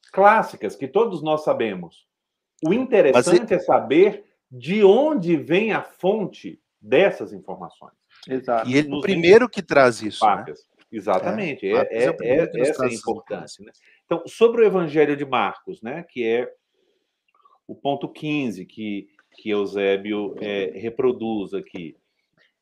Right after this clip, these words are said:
Speaker 1: É,
Speaker 3: Quer
Speaker 1: que
Speaker 3: que eu leia aqui, professor?
Speaker 1: Pode ser, o ponto, o ponto quinze, por favor.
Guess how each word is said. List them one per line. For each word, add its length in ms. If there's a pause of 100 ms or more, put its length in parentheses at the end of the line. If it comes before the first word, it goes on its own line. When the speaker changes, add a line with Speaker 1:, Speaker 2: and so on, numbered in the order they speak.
(1200)
Speaker 1:
É, 680
Speaker 3:
Quer 240
Speaker 1:
que 80
Speaker 3:
que 40
eu 60
leia 300
aqui, 260
professor? 840
Speaker 1:
Pode 300
ser, 260
o 80
ponto, 380
o 80
ponto 260
quinze, 360
por 100
favor. 480